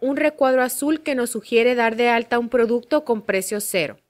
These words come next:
para que posteriormente cuando utilicemos el mismo producto ya lo tengamos dado de alta y tener la opción de cambiar el precio según lo requieran. Bueno, aquí nos pide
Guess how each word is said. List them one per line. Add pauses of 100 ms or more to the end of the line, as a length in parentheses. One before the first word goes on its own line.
(520)
para
que
posteriormente
cuando
utilicemos
el
mismo
producto (320)
ya
lo
tengamos
dado
de
alta
y
tener
la
opción
de
cambiar
el
precio
según
lo
requieran. (800)
Bueno,
aquí
nos
pide